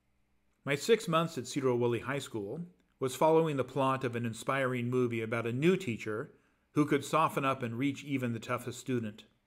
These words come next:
The problem was that the plot never got out of the first act.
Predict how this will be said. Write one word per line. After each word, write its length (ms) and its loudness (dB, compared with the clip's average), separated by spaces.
The 100 -4
problem 420 6
was 160 0
that 160 4
the 80 0
plot 340 2
never 240 2
got 220 0
out 160 0
of 80 -4
the 80 -6
first 300 -6
act. 380 -6